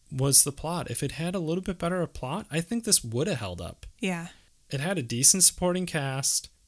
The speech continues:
Speaker 1: Pauly Shore was doing his thing. Like you said, it wasn't as turned up to eleven. Like, if we're putting it on a scale of,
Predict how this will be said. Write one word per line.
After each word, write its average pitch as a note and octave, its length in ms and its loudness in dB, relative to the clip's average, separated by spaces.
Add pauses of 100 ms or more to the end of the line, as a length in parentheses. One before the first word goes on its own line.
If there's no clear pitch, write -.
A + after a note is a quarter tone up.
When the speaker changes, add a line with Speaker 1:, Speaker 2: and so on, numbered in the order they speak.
Speaker 1:
Pauly C#3 280 0
Shore D#3 300 2
was C3+ 140 0
doing C3+ 220 -2
his D3+ 180 4
thing. C3+ 280 -2
Like A#2 140 -6
you B2 60 -2
said, C3+ 240 0
it C3+ 100 -4
wasn't C3 380 -2
as C3+ 200 2
turned C3+ 380 -4
up C#3 160 -2
to D3 140 -4
eleven. C#3 560 -2 (420)
Like, - 280 -4 (380)
if C#3 160 -4 (160)
we're C#3+ 140 2
putting F3 320 2
it D#3 140 -2
on D3 120 -2
a C3+ 80 2
scale C3 420 4
of, A2 480 -4